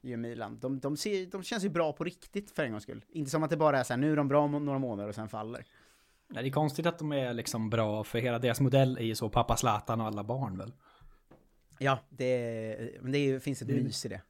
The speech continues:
Speaker 2: Den förenklade bilden utifrån.
Speaker 1: Ja, eh,
Speaker 2: Mm.
Speaker 1: sen går Zla-,
Speaker 2: Mm.
Speaker 1: säkert Zlatan med händerna rakt upp i luften i omklädningsrummet. Det,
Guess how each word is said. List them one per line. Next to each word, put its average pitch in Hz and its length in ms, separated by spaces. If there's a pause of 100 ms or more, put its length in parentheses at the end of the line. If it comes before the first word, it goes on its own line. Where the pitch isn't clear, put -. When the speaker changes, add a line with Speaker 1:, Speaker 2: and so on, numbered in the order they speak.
(400)
Speaker 2:
Den 143 180
förenklade 147 460
bilden 127 320
utifrån. 110 480 (400)
Speaker 1:
Ja, 123 220 (140)
eh, 131 80
Speaker 2:
Mm. 117 120
Speaker 1:
sen 139 160
går 135 180
Zla-, 131 180
Speaker 2:
Mm. - 100
Speaker 1:
säkert 120 260
Zlatan 117 280
med 123 100
händerna 117 300
rakt 117 180
upp 120 80
i - 20
luften 113 260
i - 40
omklädningsrummet. 110 640
Det, 127 60